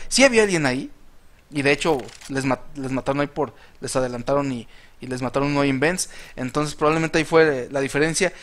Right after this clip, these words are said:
En este momento ya viene aquí Six Pack por Highway. Dice, "No, creo que mejor espero". No sé, eh, pues sí.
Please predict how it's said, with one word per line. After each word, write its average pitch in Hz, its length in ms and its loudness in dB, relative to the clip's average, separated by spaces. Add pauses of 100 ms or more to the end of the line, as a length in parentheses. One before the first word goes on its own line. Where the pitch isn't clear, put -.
(140)
En 147 100 -4
este 170 140 -2
momento 165 340 2
ya 156 140 6
viene 165 220 2
aquí 170 320 0 (180)
Six - 280 4
Pack 151 340 2 (160)
por 135 160 0
Highway. 151 460 6 (920)
Dice, 120 200 -4
"No, 131 420 2 (360)
creo 135 200 -4
que 131 140 -2
mejor 123 340 2
espero". 151 400 2 (920)
No 135 160 -6
sé, 147 320 4 (320)
eh, 139 420 0 (140)
pues 151 100 -2
sí. 254 240 4